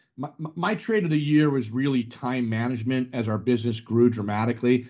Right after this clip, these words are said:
A-, and most critically within time management, it was reducing my intake of political news.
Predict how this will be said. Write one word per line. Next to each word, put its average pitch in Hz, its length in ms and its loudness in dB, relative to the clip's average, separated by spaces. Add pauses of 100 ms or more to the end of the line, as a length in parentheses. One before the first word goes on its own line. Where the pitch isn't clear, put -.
(360)
A-, 156 200 0
and 160 120 4
most 165 240 0
critically 175 680 -2
within 143 380 0
time 143 360 -4
management, 117 640 -4 (440)
it 165 100 2
was 170 220 4
reducing 160 880 2
my 131 320 -2
intake 127 680 -2 (300)
of 127 220 -2
political 123 680 0
news. 107 500 -2